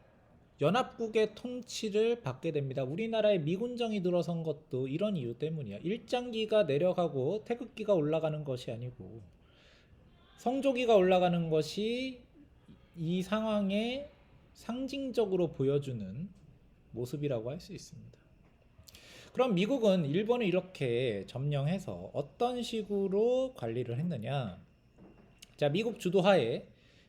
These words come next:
비무장과 민주화라는 두 가지 방향으로 이루어집니다. 비무장이라는 것은 일본이 더 이상 전쟁을 일으킬 수 있는 나라로 존재하길 원하지 않는 거예요.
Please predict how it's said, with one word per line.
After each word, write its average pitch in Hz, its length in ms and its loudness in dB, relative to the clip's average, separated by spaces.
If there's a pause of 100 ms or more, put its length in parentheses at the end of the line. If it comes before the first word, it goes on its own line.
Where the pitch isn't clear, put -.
(100)
비무장과 208 920 4
민주화라는 196 920 4
두 151 180 -6
가지 208 300 0
방향으로 156 560 0
이루어집니다. 104 1000 -6 (1200)
비무장이라는 220 800 2
것은 220 540 2
일본이 202 600 0
더 160 160 2
이상 175 300 0
전쟁을 185 640 0
일으킬 165 480 -2
수 175 160 -8
있는 160 380 -4
나라로 143 720 -2 (1500)
존재하길 185 500 4
원하지 165 400 2
않는 92 160 -6
거예요. 90 240 -12